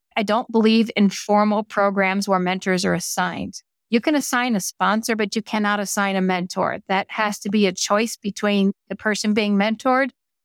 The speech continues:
and the mentor. There has to be a good personality match.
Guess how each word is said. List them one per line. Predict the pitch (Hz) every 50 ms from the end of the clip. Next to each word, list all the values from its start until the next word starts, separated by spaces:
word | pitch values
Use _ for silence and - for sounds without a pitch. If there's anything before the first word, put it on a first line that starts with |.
| _ _
and | - 208 202 190
the | 185
mentor. | 185 185 196 220 220 - - 247 240 240 247 247 _ _ _ _ _ _ _ _ _ _ -
There | 185
has | 170 202 190 - -
to | -
be | 196 208 185
a | 180
good | 190 - 202 190 190 196 - _
personality | - 214 185 - - 185 185 196 220 233 233 254 254
match. | 240 247 247 247 247 226 - - - -